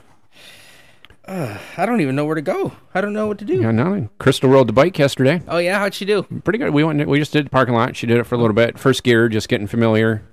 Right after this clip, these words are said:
Speaker 2: you know, and I told her, I says, "If you let the clutch," 'cause she's never rode a mi-, motorcycle with a clutch.
Speaker 1: Okay.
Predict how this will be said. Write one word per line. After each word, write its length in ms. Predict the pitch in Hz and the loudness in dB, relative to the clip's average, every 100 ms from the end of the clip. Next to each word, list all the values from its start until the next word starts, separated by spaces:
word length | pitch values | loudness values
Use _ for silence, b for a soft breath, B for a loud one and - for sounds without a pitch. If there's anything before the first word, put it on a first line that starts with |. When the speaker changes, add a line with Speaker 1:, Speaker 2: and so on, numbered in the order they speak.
| _ | _
Speaker 2:
you 80 | 107 | -4
know, 140 | 101 104 | -2 0
and 100 | 101 | -2
I 40 | |
told 260 | - 120 107 | -2 0 0
her, 80 | |
I 60 | 104 | 0
says, 180 | - 107 | -2 -4
"If 160 | 98 | -4
you 80 | 107 | 0
let 160 | 107 - | -2 -2
the 60 | |
clutch," 280 | - - - | 0 0 0
'cause 460 | - 107 87 - - b b | 2 0 0 -12 -18 b b
she's 220 | - 131 | -4 0
never 200 | 131 143 | 2 4
rode 220 | 127 131 113 | 6 4 4
a 60 | |
mi-, 240 | 113 117 120 | 2 0 0
motorcycle 540 | 120 127 - 101 90 | 2 2 2 -2 -2
with 120 | 92 | -6
a 40 | 87 | -4
clutch. 500 | 113 80 - - - - | -4 -4 -6 -18 -20 -20
Speaker 1:
Okay. 260 | 139 143 | -14 -14